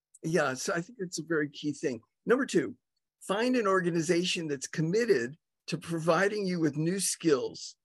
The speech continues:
That's an organization that provides ongoing training, yeah, and key asks of elected officials. And finally, number three, find an organization that encourages you to move out of your comfort zone.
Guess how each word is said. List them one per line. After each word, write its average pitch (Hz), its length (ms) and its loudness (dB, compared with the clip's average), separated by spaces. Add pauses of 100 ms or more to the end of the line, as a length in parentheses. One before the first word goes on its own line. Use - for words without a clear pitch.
(240)
That's 175 240 -2
an 254 100 0
organization 175 800 0
that 139 140 0
provides 147 560 -2 (100)
ongoing 190 560 2
training, 151 680 -2 (520)
yeah, 110 340 -8 (720)
and 165 180 2
key 240 380 -2
asks - 840 -2 (320)
of 143 160 2
elected 147 500 2
officials. 127 680 -4
And 160 200 0
finally, 170 680 -2 (260)
number 160 320 2
three, 147 640 -2 (360)
find 190 300 0
an 202 140 -2
organization 147 960 0 (260)
that 156 140 2
encourages 185 720 0
you 175 160 -2
to 151 80 2
move 156 280 0
out 165 220 0
of 165 140 -4
your 143 180 -2
comfort 135 500 -6
zone. 92 320 -8